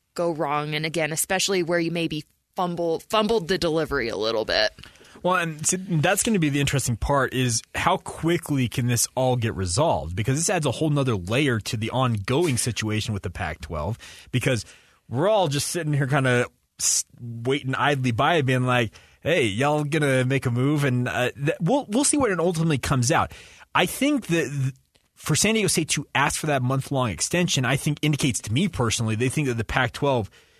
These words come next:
Speaker 2: is gonna wrap things up here pretty quick. You and I have talked on this program multiple times. I thought that June thirty was gonna be a, a pretty pivotal day, which is next Friday.
Speaker 1: Mm-hmm.
Speaker 2: And I still think it could be pretty pivotal in terms of, okay, does the Mountain West just stick to their guns and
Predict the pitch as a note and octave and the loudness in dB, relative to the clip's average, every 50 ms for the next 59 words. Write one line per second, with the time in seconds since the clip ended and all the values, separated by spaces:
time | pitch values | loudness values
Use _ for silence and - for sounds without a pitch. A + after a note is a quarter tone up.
0 | _ _ _ - C#3 B2+ C#3+ D3 C3+ B2 A#2+ - C3+ C3 C3 C3 - - A#2+ G#2+ | _ _ _ 0 2 2 2 2 2 0 0 0 0 2 2 2 0 0 -2 -2
1 | G2+ G2 A2+ A2+ - - F2+ E2 - F2 D#2+ D2 - - - F2 - - - - | 0 0 -2 -2 -2 -4 -8 -8 -8 -10 -10 -10 -10 -10 -10 -10 -10 -12 -16 -20
2 | - - - - _ - D3+ G#3+ A3+ G#3 F3 C3+ - - D#3 D3 - C#3+ B2 G#2+ | -20 -20 -20 -12 _ -2 0 2 4 4 2 2 2 2 2 2 2 0 0 0
3 | - - - C#3 C3 A#2+ G#2+ A2 A#2 B2+ - - - G#2+ - - B2+ A2 E2+ A2 | -2 0 0 0 2 2 2 2 0 0 -2 -4 -8 -8 -4 -2 -2 0 0 0
4 | C#3 - E3+ C#3+ G#2+ G2+ A2+ G#2+ G#2 F#2+ G2+ B2 C3+ C3+ B2 - - A#2+ A2 A#2 | 0 0 0 0 0 -2 -4 -4 -4 -2 0 0 2 2 0 0 -2 -2 -2 0
5 | B2 C3 B2 A2+ G2+ A2+ A2 A2 G#2 G#2 G2+ F#2+ E2 - - G2+ F#2+ F2 F2 - | 0 0 0 0 0 0 0 0 0 -2 -4 -4 -6 -8 -6 -6 -6 -6 -6 -6
6 | - - D3+ B2+ G#2+ - - C3 B2 A#2 A2+ G#2 G2+ F#2 F2 A2 C3+ C3+ A2+ G#2+ | -4 -4 -2 -2 -2 -4 -2 -2 -2 -2 -2 -2 -4 -4 -2 0 0 0 0 -2
7 | G#2 - - G#2+ F#2+ A2 A2+ G#2+ - - - - - B2+ C#3 E3 E3+ C3 A2 G2 | -2 -4 -4 -4 -2 -2 -2 -2 -4 -6 -8 -6 -2 0 2 2 2 2 0 0
8 | F#2 F#2+ F#2 - F3 F3 F3 E3+ D#3+ D3 - - B2+ C3+ C#3 - - - G#3 G3+ | -2 -2 -4 -4 -6 -6 -6 -8 -8 -10 -6 -2 0 2 2 2 2 2 0 0
9 | - - F#3 E3 C3 B2+ C#3 D3 C3+ - - D#3 B2+ G2+ - - G3 G#3+ F3 D3 | 2 0 -2 0 0 -2 0 -2 -2 0 0 -2 -2 -2 -2 0 0 0 2 2
10 | C3 B2+ B2 B2+ G#2+ C3 - - - D#3+ D3 B2+ C#3 C3 C3+ B2+ - D3+ G#2+ E2+ | 2 2 2 2 2 0 0 2 2 2 2 2 2 2 2 2 0 0 0 -2
11 | - - - - - - - - B2+ B2+ A#2 A#2 C3 D3+ E3+ F3+ D#3 D#3 D3 C3+ | -4 -10 -20 -20 -20 -18 -8 -4 -2 -2 0 2 2 2 2 2 2 0 0 2
12 | D3 D#3+ D#3 D3 B2+ - - - - B2 - - - C#3+ - - - C3 B2 A2 | 2 4 4 4 2 2 0 -2 -2 -2 -2 -2 -2 -4 -8 -4 -2 -2 -2 0
13 | G#2 A#2 C3+ C#3 C3 A#2 G#2 A2 A2+ | 0 0 0 2 2 0 0 0 -2